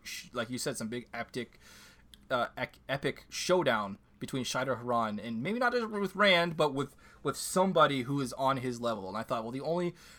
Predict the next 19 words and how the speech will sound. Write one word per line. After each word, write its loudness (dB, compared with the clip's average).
sh-, -8
truly 2
terrifying, 0
powerful, -2
and -4
mysterious -6
outlier -4
to -8
be -4
accounted -4
for -4
in -4
this -12
equation -8
had -6
to -6
be -8
Padan -8
Fain. -16